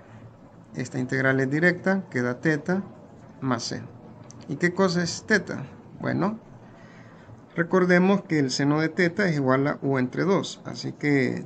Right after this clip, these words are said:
teta sería el seno inverso de u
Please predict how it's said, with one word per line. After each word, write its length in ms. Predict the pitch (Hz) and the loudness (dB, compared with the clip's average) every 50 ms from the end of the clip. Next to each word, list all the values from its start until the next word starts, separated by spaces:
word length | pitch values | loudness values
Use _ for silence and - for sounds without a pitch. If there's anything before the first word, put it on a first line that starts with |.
| - - | -8 -4
teta 360 | - 143 139 143 - 175 180 | -2 -2 -2 -2 -2 -4 -4
sería 560 | 175 - 131 123 120 123 127 135 143 151 170 - - - | -4 -4 -4 -4 -2 -2 0 0 -2 -2 -6 -10 -12 -8
el 340 | 135 127 120 113 113 110 - | -6 -4 -4 -4 -4 -6 -6
seno 340 | - - 135 131 131 131 | -6 -4 -2 0 0 0
inverso 580 | 135 147 160 170 185 160 - - - 196 220 208 - - - - - - - - - - - - - - - - - - - - - - - - - | 0 0 2 4 4 4 2 0 -2 -2 -4 -4 -6 -10 -18 -20 -20 -20 -20 -20 -20 -20 -20 -20 -20 -20 -20 -20 -20 -20 -20 -20 -20 -20 -18 -12 -10
de 420 | - 127 135 143 156 170 180 180 - - - - - - - - - - - - - - - - - - - - - | -6 -2 -2 0 0 0 -2 -4 -6 -12 -20 -20 -20 -20 -20 -20 -20 -20 -20 -20 -20 -20 -20 -20 -20 -20 -12 -6 -2
u 260 | 151 151 160 170 | 0 2 2 0